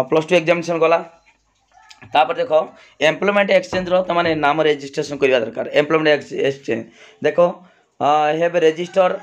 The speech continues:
his or her name in any employment exchange of the district or, ଅ, before the date of application for the competitive examination। ତାମାନେ କମ୍ପିଟିଟିଭ୍ ଏକ୍ଜାମିନେସନ୍ ଯେବେ, ମାନେ ଏଇଟା ବାହାରିବ, ପବ୍ଲିକେସନ୍ ହବ, ଆପ୍ଲିକେସନ୍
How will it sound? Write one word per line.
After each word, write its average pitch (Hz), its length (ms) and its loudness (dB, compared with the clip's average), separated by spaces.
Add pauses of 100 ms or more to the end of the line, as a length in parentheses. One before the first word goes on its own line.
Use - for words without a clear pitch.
(340)
his 170 140 2
or 175 140 4
her 165 180 2
name 170 360 -4
in 170 220 -8
any 170 280 -2
employment 165 380 0
exchange 156 460 -2 (580)
of 147 140 2
the 160 160 6 (260)
district 147 420 -6 (840)
or, 160 180 4 (680)
ଅ, 131 140 0
before 156 320 0
the 165 140 4 (100)
date 165 220 2
of 170 120 2 (420)
application 160 520 2 (440)
for 147 140 4
the 156 140 6 (160)
competitive 151 560 -4
examination। 120 480 -2
ତାମାନେ 165 300 2 (520)
କମ୍ପିଟିଟିଭ୍ 175 460 2
ଏକ୍ଜାମିନେସନ୍ 175 420 -2
ଯେବେ, 170 220 4 (520)
ମାନେ 160 240 2
ଏଇଟା 170 120 2
ବାହାରିବ, 170 340 -2
ପବ୍ଲିକେସନ୍ 185 520 -2
ହବ, 131 140 -4 (420)
ଆପ୍ଲିକେସନ୍ 180 440 0